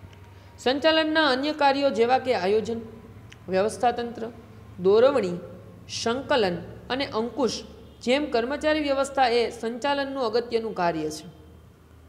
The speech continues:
આગળ તમે જોયું કે ભાઈ આયોજન કર્યું, ત્યારબાદ વ્યવસ્થા તંત્ર, ત્યાર પછી હવે દોરવણીને બધું આવશે, માર્ગદર્શન આપવાનું આવશે, સંકલન, એકસૂત્રતા અને સુમેળ જાળવવો,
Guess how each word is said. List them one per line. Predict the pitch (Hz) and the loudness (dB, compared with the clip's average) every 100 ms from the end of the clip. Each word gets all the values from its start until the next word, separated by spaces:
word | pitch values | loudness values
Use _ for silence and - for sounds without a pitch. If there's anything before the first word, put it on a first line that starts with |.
| - - | -20 -10
આગળ | 185 202 | -4 -2
તમે | 208 220 220 | -2 -2 0
જોયું | 208 233 196 | 0 0 -2
કે | 196 | -2
ભાઈ | 202 190 | -2 -2
આયોજન | 185 202 196 208 | -2 0 0 -2
કર્યું, | 185 180 175 170 | -2 -2 0 -2
ત્યારબાદ | 170 185 196 175 | -2 0 0 -2
વ્યવસ્થા | 185 196 208 | -4 -4 -6
તંત્ર, | 185 180 175 165 - - | -4 -4 -2 -2 -4 -12
ત્યાર | - 196 | -2 0
પછી | 214 202 | 0 0
હવે | 190 214 | 0 0
દોરવણીને | 180 196 233 240 226 | 0 0 -2 -4 -4
બધું | 214 202 196 | -2 2 2
આવશે, | 180 180 180 160 - - | 2 0 -2 -4 -6 -6
માર્ગદર્શન | 180 208 214 208 202 | -4 -2 -2 -4 -4
આપવાનું | 190 185 190 180 | -6 -4 -4 -2
આવશે, | 175 175 | -4 -6
સંકલન, | 170 185 - 247 220 | -6 -8 -4 -2 0
એકસૂત્રતા | 185 226 277 254 247 247 | -2 -4 -8 -6 -2 -2
અને | 214 | -2
સુમેળ | 180 214 269 240 | -6 -4 -4 0
જાળવવો, | 196 190 180 170 | 0 2 0 -2